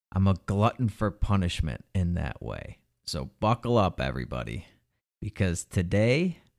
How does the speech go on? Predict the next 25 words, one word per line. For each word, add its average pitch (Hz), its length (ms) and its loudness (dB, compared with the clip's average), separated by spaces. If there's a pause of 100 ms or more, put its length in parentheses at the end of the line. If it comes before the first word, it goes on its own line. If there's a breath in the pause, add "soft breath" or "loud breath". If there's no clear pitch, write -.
(320)
I 98 160 2
am 104 240 4
going 107 380 4
to - 100 -6
take - 420 0
on 98 480 4
the 73 240 -2
holiest 120 680 4
of 107 80 0
holies, 85 640 2 (540)
one 110 200 8
of 113 180 4
the 117 100 8
most 110 420 6
sacred 131 720 2
scriptures - 880 2 (200)
of 110 220 6
the 104 120 6
religion 101 520 6
of 92 160 6
the - 140 -4
state, - 400 -10 (240)
the - 220 0
existential 117 920 4
threat, - 640 0